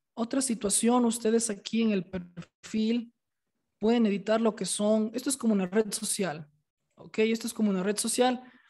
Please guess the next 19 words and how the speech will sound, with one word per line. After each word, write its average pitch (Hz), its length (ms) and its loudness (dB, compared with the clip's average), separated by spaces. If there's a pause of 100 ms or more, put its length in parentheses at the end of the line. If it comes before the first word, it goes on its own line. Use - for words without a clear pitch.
(220)
ustedes - 540 -6
pueden 208 300 2
editar 190 300 -2
la 196 160 0
foto 202 320 -2
de 180 100 0
perfil, 185 580 -4
pero 240 840 6 (260)
recuerden 226 520 0
algo, 226 220 4
mis 180 180 0
queridos 185 300 -2
representantes 180 920 0
y 180 120 -6
estudiantes, 165 720 -8
la 160 260 -8
foto 262 440 -2
de 247 100 0
perfil 202 540 -6